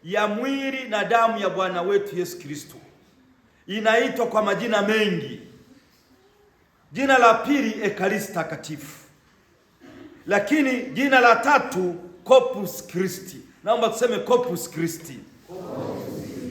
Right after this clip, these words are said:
Mwili wa Kristu. Mtakatifu Juani, karne ya kumi na tatu,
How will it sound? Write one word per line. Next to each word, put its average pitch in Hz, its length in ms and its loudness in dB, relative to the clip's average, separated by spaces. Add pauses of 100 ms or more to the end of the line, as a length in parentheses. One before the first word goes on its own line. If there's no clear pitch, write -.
(420)
Mwili 254 220 4
wa 214 160 6
Kristu. 165 680 -4 (1800)
Mtakatifu 262 760 4
Juani, 254 760 6 (180)
karne 262 360 4
ya 233 100 6
kumi 262 280 -4
na 240 120 4
tatu, 247 360 0